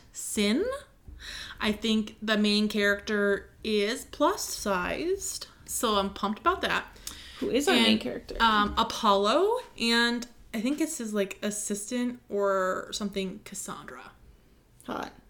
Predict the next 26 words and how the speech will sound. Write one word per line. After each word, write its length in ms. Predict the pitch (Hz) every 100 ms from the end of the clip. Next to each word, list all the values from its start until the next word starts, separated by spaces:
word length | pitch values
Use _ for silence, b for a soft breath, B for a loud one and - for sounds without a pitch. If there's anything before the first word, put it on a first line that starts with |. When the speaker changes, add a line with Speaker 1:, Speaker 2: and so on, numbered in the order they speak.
| b b b b
Speaker 1:
Mm-hmm. 640 | - 196 202 196 196 208 233 -
And 120 | 214
Apollo 680 | 202 - 226 233 233 233 233 B B B -
is, 220 | 240 214 -
he's, 300 | 220 247 -
like, 260 | 240 208 -
I 60 | 214
think 240 | 220 247
he's 220 | - 240 220
half 440 | - 185 202 -
Asian, 680 | - 196 202 240 233 233 240 B B B -
and 200 | 220 208
so 360 | 220 202 202 196
he 200 | - 220
sounds 420 | - 190 208 226
beautiful, 520 | 226 233 233 233 226
and 160 | - 214
he's, 160 | 214 226
like, 180 | 247 233
the 100 | 196
nicest 580 | 180 180 185 208 202 190
one, 420 | 175 180 196 220
and 180 | - 208
I'm 100 | 202
just 160 | 208
like, 160 | 220